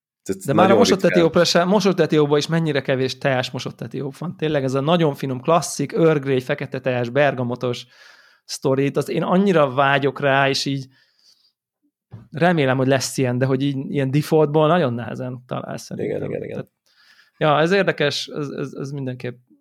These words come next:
Speaker 2: mindenképp érdekes. Én, én emlékszem még a paradicsomos kenyákra, ugye? Tehát, hogy így, amikor, amikor így
Speaker 1: Olyanokat
Speaker 2: nem
Speaker 1: még
Speaker 2: tudtuk, hogy az jó-e vagy
Speaker 1: találgat.
Speaker 2: rossz.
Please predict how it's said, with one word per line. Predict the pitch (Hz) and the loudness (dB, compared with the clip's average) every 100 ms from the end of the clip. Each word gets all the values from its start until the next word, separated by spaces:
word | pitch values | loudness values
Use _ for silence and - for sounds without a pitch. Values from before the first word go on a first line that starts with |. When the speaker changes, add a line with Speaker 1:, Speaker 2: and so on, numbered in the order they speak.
| _ - | _ -16
Speaker 2:
mindenképp | 131 127 123 139 | -12 -10 -8 -4
érdekes. | 135 143 | -2 0
Én, | 165 190 | 0 2
én | 180 | 4
emlékszem | 190 220 196 196 | 4 4 2 2
még | 208 | 2
a | 196 | 2
paradicsomos | 226 214 151 147 135 | 4 4 2 0 -2
kenyákra, | - 139 127 123 131 | 0 0 0 0 0
ugye? | 160 | 2
Tehát, | 151 147 | 2 2
hogy | 151 151 | 2 2
így, | 160 - _ _ | 0 -2 _ _
amikor, | - 143 156 165 - | -8 -2 -2 -4 -6
amikor | 196 147 156 | -8 -4 -2
így | 165 156 151 - _ _ _ | 0 -2 -4 -20 _ _ _
Speaker 1:
Olyanokat | 151 160 165 196 | 0 2 4 4
Speaker 2:
nem | 220 | 6
Speaker 1:
még | 156 156 | 4 2
Speaker 2:
tudtuk, | 147 | 0
hogy | 156 160 | 6 8
az | 131 | 8
jó-e | 113 | 6
vagy | 107 | 6
Speaker 1:
találgat. | - - - | 6 6 6
Speaker 2:
rossz. | 151 135 - | 4 0 -4